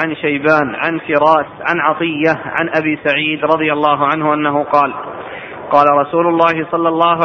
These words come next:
عليه وعلى آله وسلم: "من يرائي يرائي الله به، ومن يسمع يسمع الله به". قال: "وقال رسول الله صلى الله عليه وآله وسلم:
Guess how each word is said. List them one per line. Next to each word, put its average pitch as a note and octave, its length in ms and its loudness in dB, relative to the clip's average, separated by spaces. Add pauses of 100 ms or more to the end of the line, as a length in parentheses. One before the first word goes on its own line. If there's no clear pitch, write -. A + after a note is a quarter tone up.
عليه D#3+ 280 -2
وعلى D#3+ 340 2 (140)
آله D#3 280 -4
وسلم: D#3+ 540 -2 (400)
"من D#3 200 -2
يرائي D#3+ 880 2
يرائي D#3+ 440 2
الله D#3 400 0
به، D3+ 240 0 (540)
ومن D#3 200 2
يسمع D#3+ 800 0
يسمع D#3 540 -2
الله D#3+ 440 2
به". D#3+ 200 2 (500)
قال: E3+ 180 6 (120)
"وقال D#3+ 280 2 (180)
رسول E3 220 0
الله E3 420 2
صلى D#3+ 180 0
الله D#3 280 2 (120)
عليه D#3 280 -2
وآله D#3 400 2
وسلم: D#3+ 500 0